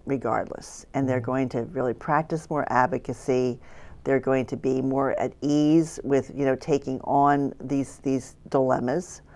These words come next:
Speaker 1: um, and really figuring out some pathway to a better outcome than
Speaker 2: Mm-hmm.
Speaker 1: just making assumptions. Is that,
Speaker 2: Mm-hmm.
Speaker 1: is that really what
Speaker 2: Ah,
Speaker 1: you're
Speaker 2: yes, that, that,
Speaker 1: feeling?
Speaker 2: that's what my hope is, and that's what the feedback I get is, because it'll make it safer for the consumer. Um,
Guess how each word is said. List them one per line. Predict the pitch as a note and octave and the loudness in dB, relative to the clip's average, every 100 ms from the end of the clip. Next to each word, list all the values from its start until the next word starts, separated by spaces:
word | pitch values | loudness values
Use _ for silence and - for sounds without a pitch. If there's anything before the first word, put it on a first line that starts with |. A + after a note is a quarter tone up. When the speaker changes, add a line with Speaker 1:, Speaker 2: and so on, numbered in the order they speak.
| - - - | -20 -16 0
Speaker 1:
um, | C#3 C3+ C3 C3+ A2+ - | 4 4 4 0 -2 -2
and | C#3 C#3 | 0 4
really | C#3+ D3+ | 6 6
figuring | D3 D#3+ D3 C#3+ C3 | 6 2 2 2 2
out | C3 B2+ - - - | 4 2 0 -14 -20
some | - F3 F#3+ | -2 0 0
pathway | F3+ D#3 F#3 - - F2 A2+ | 2 4 4 2 -2 -2 -2
to | - C#3+ | -2 0
a | |
better | B2 B2+ B2+ A#2+ | 2 2 2 4
outcome | C3 C#3 - - - | 4 2 -4 -8 -4
than | - D3 | 0 2
Speaker 2:
Mm-hmm. | C#3+ | 4
Speaker 1:
just | C#3+ - - - - - | 4 2 -12 -20 -20 -2
making | D3 - B2+ | -2 0 -4
assumptions. | C3 - A2 - - - - | -6 -6 -6 -8 -14 -16 -10
Is | B2 | -2
that, | A#2 C#3 A#2 | 6 6 6
Speaker 2:
Mm-hmm. | C#3+ | -2
Speaker 1:
is | C#3 | 2
that | C3+ C3 | 4 4
really | C#3 C#3+ | 2 2
what | C3+ D3+ | 4 4
Speaker 2:
Ah, | E3+ | 6
Speaker 1:
you're | E3 | 8
Speaker 2:
yes, | F3 F3+ - | 8 6 4
that, | C#3 - | 0 4
that, | D3+ | 4
Speaker 1:
feeling? | C#3+ C3+ | 6 8
Speaker 2:
that's | D3+ D#3 - | 8 8 4
what | D#3+ D#3 | 4 4
my | D3 C#3+ | 2 4
hope | E3 F3 F3 | 6 6 8
is, | D#3+ D3 | 8 6
and | C3+ | 2
that's | C#3 C#3 - | 2 2 4
what | C3 - - - | 4 4 -8 -10
the | |
feedback | A#2 - F#3+ C#3 G#2+ G#2 | 4 8 8 8 8 6
I | G#2+ | 2
get | G#2+ G2+ - - - - | 2 0 -2 -14 -20 -2
is, | B2+ G2+ - | 4 4 2
because | - - C3+ | -4 2 2
it'll | C#3 C3 | 6 6
make | D3 D#3 | 6 4
it | D#3 | 2
safer | - C#3+ C3 C3 | 4 2 4 0
for | A#2+ A#2 | 0 0
the | A2+ | 0
consumer. | A#2 G#2 - F#2+ E2+ - - - - - - | -2 -2 -2 -2 -4 -12 -20 -20 -20 -16 -6
Um, | A2+ G#2 G2+ | -2 -2 -4